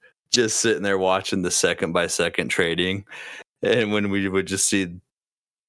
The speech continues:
the graph just start climbing, just losing it. It's like, "Oh, boy."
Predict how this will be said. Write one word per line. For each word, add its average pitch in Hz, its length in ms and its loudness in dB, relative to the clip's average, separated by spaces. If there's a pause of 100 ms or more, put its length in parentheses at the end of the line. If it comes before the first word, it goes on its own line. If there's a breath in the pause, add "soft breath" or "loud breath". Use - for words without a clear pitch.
(100)
the 110 160 2
graph 85 480 2
just 87 140 -2
start - 240 0
climbing, 82 580 -2
just 92 300 0
losing 85 500 -2
it. 85 80 -2
It's - 80 -2
like, 95 140 0
"Oh, 127 500 2
boy." 208 440 2